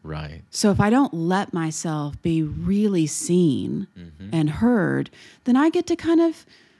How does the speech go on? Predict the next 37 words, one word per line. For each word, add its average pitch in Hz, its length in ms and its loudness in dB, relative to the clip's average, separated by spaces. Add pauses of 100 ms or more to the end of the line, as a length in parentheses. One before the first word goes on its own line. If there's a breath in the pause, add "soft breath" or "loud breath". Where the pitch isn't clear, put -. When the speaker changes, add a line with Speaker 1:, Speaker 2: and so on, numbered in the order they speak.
(420 soft breath)
Speaker 2:
at 277 140 0
least 277 220 2
have 262 180 2
the, 220 580 2
the 226 160 2
illusion 226 680 4
of 196 200 0
being 240 320 4
safe 285 320 -2
in 233 80 -2
the 165 80 -4
world, 73 400 -10 (280)
protected, - 680 -2
Speaker 1:
Yeah. - 60 -20 (240 soft breath)
Speaker 2:
because 202 760 0 (340 soft breath)
I 233 140 0
haven't 320 260 2
put 302 120 2
anything 285 340 4
on 277 120 4
the 269 60 2
line. 277 400 -2 (420)
Speaker 1:
Mm. 82 280 -12 (1400 soft breath)
And 82 160 -14
so 92 140 -10
we, 82 280 -8
we 85 260 -8
create 82 580 -6
our 76 240 -6
own 78 380 -8
sort 76 240 -12
of 71 100 -14
circle 78 460 -10
of 71 120 -10
loneliness. 71 840 -10
Speaker 2:
Mm-hmm. 226 180 4
Speaker 1:
And 339 140 4